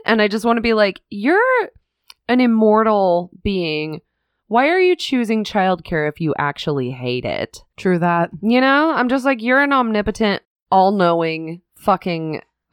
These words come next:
Speaker 2: I want they, I want them to come out with, like, a crazy ass prequel as to where Mary Poppins came from.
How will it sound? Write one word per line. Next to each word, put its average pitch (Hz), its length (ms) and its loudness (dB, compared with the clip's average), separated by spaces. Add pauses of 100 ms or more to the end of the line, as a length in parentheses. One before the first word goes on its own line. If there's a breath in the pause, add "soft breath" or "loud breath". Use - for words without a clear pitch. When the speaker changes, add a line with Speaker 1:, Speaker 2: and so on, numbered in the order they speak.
Speaker 2:
I 196 60 -4
want 247 240 2
they, 294 160 4
I 240 100 2
want 269 240 2
them 262 140 0
to - 80 -12
come 214 180 -2
out 190 160 2
with, 185 100 -6
like, 180 200 -2
a 156 60 -4
crazy 185 440 0
ass 175 180 0
prequel 220 680 2
as 185 180 0
to 196 100 2
where 180 340 2
Mary 175 260 -2
Poppins 165 460 -2
came 170 240 -6
from. 160 380 -4